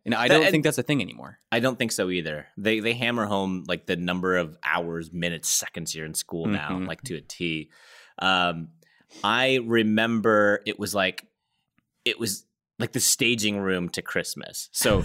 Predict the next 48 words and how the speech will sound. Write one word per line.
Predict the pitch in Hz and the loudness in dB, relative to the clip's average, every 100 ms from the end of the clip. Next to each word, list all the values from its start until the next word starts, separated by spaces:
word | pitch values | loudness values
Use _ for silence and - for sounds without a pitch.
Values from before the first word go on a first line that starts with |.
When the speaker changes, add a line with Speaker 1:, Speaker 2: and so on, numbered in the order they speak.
| - | 0
Speaker 1:
<laughs> | - | -2
Speaker 2:
you | 123 151 | 6 8
knew | 156 143 139 | 8 4 4
Speaker 1:
The | 127 | 6
green | 113 | 6
Speaker 2:
that | 120 107 104 | 6 6 2
Speaker 1:
room. | 90 101 | -2 0
Speaker 2:
Yeah, | 131 135 110 | 2 4 4
it | |
was | 143 | 4
the | 127 | 2
green | 139 147 135 | 2 2 2
room | 127 117 | -2 -2
to | 120 | -2
Christmas. | 117 104 98 92 - - - | -2 -2 -4 -6 -8 -18 -2
So | 135 | 2
you | 139 | 4
knew | 147 135 | 4 2
that | 110 | 2
you | 110 | 2
were | 110 | 2
gonna | 107 98 | 2 0
be | 92 110 113 113 107 104 _ _ _ _ _ - 117 - - | 0 2 4 4 2 -2 _ _ _ _ _ -12 -12 -10 -4
traveling | - 120 147 147 143 143 135 131 | 0 2 2 2 0 2 2 2
or | 104 | -2
some | - - 131 135 | -2 2 4 4
peop-, | 135 - | 0 -2
some, | - 123 | -2 0
like, | 104 - | 0 0
some | 120 120 | 0 0
family | - 117 120 117 | 0 2 2 -2
coming | 120 110 117 | -2 0 2
into | 113 | 0
town | 104 - 104 101 101 | -2 -2 0 0 0
for, | 107 | -2
like, | 95 90 - _ | 0 0 -4 _
the | 90 98 | 0 0
weekend. | 92 110 104 110 107 104 104 104 - - - | 2 0 0 2 4 2 0 -4 -8 -20 -4
You | 113 | 0
got | 113 110 - | 2 2 0
to, | 117 - | -2 -2
and | 139 | 0
it | 170 | 2
was | 165 | 4
all | 196 220 | 4 4
centered | 220 185 127 | 2 2 4
around | 113 95 - | 2 2 -2
eating. | 180 139 87 78 135 | 2 2 2 -4 -12